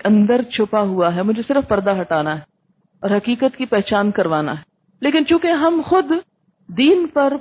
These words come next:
پورے یقین، ایمان، اعتماد کے ساتھ جمے ہوئے نہیں، انٹلیکچوئل انویژن کا شکار ہو کر، فکری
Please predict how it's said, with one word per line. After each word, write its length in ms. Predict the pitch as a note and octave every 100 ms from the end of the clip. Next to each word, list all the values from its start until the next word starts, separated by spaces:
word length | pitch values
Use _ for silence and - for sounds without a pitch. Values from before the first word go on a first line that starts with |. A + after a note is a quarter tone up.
| -
پورے 320 | C#4 D#4 D4+
یقین، 680 | B3 A3 - C4 C#4 C#4+ C#4 -
ایمان، 640 | A3 G#3 A3 A#3 A#3+ A#3 -
اعتماد 720 | G#3 G3+ G3 G3 G#3 A#3 A3+ A3
کے 100 | G3+
ساتھ 420 | G3 G#3+ G3 G3+ G#3+ F3+
جمے 260 | F#3+ A#3
ہوئے 220 | C4 B3
نہیں، 180 | A#3 C#4+ - _ _ _
انٹلیکچوئل 680 | A3+ A#3+ B3 B3 B3+ - D4 -
انویژن 500 | A3+ A3+ B3 C#4+ C#4
کا 120 | B3
شکار 480 | - G#3+ G3+ A#3+ D4 A#3
ہو 140 | F#3
کر، 300 | - G#3+ D#3 D3+ _ _ _ _ _ _ _ _ -
فکری 540 | C4+ C4+ D4+ B3 C#4+